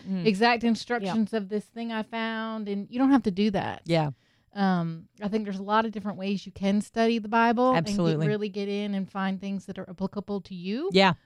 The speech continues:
Speaker 2: Um, but it can be very intimidating.
Speaker 3: Yeah, and I think,
Speaker 2: Yeah.
Speaker 3: um, one of the things that Jen Wilkins said,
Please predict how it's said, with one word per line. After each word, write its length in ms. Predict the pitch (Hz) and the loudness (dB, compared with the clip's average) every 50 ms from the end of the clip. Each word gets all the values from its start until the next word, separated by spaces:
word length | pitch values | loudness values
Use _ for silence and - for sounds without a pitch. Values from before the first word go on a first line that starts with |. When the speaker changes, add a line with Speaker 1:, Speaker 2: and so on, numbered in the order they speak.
| _ _ _ | _ _ _
Speaker 2:
Um, 460 | - 208 202 196 190 185 175 175 175 190 _ _ _ _ _ _ | -10 -8 -6 -6 -6 -8 -10 -14 -16 -20 _ _ _ _ _ _
but 200 | 196 185 214 214 | -10 -8 -8 -6
it 120 | 180 220 | -6 -8
can 160 | - - 247 254 | -4 -2 0 0
be 160 | 285 285 262 | 0 -2 -6
very 240 | 226 226 233 240 240 | -8 -8 -6 -6 -6
intimidating. 680 | 240 233 - 208 233 247 240 185 165 156 156 - 165 - | -6 -8 -8 -12 -12 -10 -10 -12 -12 -12 -16 -18 -20 -2
Speaker 3:
Yeah, 240 | - 185 208 202 196 190 | 4 6 6 6 6 4
and 160 | - 226 247 | 4 4 4
I 60 | 269 | 4
think, 300 | 262 - 370 392 262 196 | 6 6 4 4 4 4
Speaker 2:
Yeah. 180 | - - 214 202 | 6 6 8 8
Speaker 3:
um, 140 | 190 185 | 8 6
one 160 | 185 196 196 196 | 6 6 6 6
of 60 | 180 | 4
the 60 | 165 | 4
things 240 | 143 180 180 165 143 | 4 6 6 6 6
that 120 | 156 156 - | 4 2 2
Jen 220 | 143 165 160 160 | 2 0 2 2
Wilkins 360 | 156 160 170 - - 156 151 - | 2 2 0 0 -2 -4 -4 -2
said, 200 | - 143 143 | -2 -2 -2